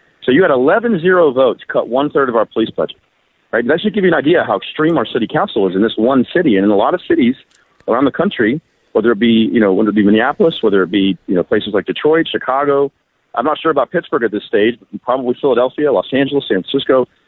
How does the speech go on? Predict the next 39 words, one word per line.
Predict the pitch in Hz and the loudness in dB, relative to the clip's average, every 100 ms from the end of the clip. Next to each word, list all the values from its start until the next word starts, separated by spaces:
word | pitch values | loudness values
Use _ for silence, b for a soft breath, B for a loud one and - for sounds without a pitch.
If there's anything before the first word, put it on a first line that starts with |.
| _ | _
You | - | -2
know, | |
these | 123 - | 0 0
cities | 208 254 - | 0 2 2
are, | 147 120 | 0 0
are, | 117 | 0
are | 107 110 - | 0 -2 -2
filled | 208 170 | 0 0
with | - | -6
extreme | - - 151 185 214 123 | -8 -6 0 2 4 2
people | 82 160 208 92 | 0 -4 0 0
on | 82 | 0
the | 82 | -2
far | - 165 139 | -2 0 2
left. | 143 90 | 0 0
These | - - | -6 -4
are | 175 | -2
not, | 123 151 156 _ _ _ _ | 0 -2 -4 _ _ _ _
you | - 98 | -10 -2
know, | 160 104 | 0 0
standard | - 135 135 131 | -2 -2 0 0
sort | - 104 | -2 -4
of | - | -2
pro-cha-, | 123 120 - 117 117 _ | -2 -2 0 0 0 _
pro-choice, | - - 123 - 120 117 - - _ _ _ | -12 -4 -2 2 2 2 -2 -18 _ _ _
you | 123 | -4
know, | 107 | -4
demo-, | 95 120 123 - | -2 -2 -2 -2
you | 117 | -2
know, | 104 | 0
moderate | 107 113 117 104 | 0 2 0 0
Democrats, | 107 117 - 82 - - | -4 -2 -2 -2 -4 -4
generally | 113 120 | -2 0
speaking. | 98 - 135 - | -2 -4 -4 -2
These | 117 190 | -2 -2
are | - 139 | -2 0
really | 120 | 0
extreme | - - 139 175 123 | -2 -4 0 2 0
people, | 139 180 78 - | -2 -2 -4 -6